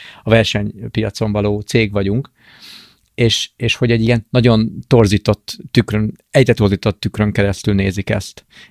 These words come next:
És, és ahogy te is mondtál, hogy a reflexiónak a fontossága, az önreflexió fontossága, hogy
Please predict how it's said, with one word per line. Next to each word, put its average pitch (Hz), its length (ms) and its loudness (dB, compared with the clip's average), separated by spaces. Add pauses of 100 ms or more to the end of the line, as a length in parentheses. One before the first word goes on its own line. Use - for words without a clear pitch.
És, 107 360 0
és - 180 -4
ahogy 110 180 0
te 113 140 2
is 107 140 -4
mondtál, 110 300 -4
hogy 107 140 -2
a 107 160 0
reflexiónak 107 580 -4
a - 40 -10
fontossága, 113 540 -4
az 104 140 -2
önreflexió 107 600 -2
fontossága, 120 640 -4 (400)
hogy 110 300 2